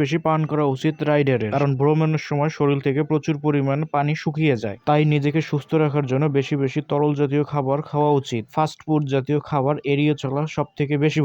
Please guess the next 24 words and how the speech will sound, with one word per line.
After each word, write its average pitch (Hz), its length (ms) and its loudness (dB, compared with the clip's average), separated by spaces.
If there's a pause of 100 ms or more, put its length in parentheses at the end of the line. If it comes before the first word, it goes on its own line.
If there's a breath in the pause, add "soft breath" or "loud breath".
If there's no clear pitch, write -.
ভালো। 113 180 0 (220)
খালি 151 260 2
পেটে 147 220 2 (120)
বাইক 139 240 0
রাইড 143 220 0
করা 156 140 2
মোটেও 151 380 2 (120)
উচিত 143 200 0 (120)
নয়। 104 140 -4 (220)
দীর্ঘক্ষণ 139 420 0 (100)
বাইক 131 280 0
রাইড 143 240 0
করলে 139 180 0 (120)
ড্রাইভ 135 280 2
চেন 143 200 -2
শুকিয়ে 147 320 0
যেতে 127 240 0
পারে। 107 160 -2 (260)
এমতো 139 240 0 (120)
অবস্থায় 139 500 -2
ড্রাইভ 139 260 2
চেন 139 120 2 (140)
লুব্রিকেশন 139 540 0 (100)
ব্যবহার 139 300 2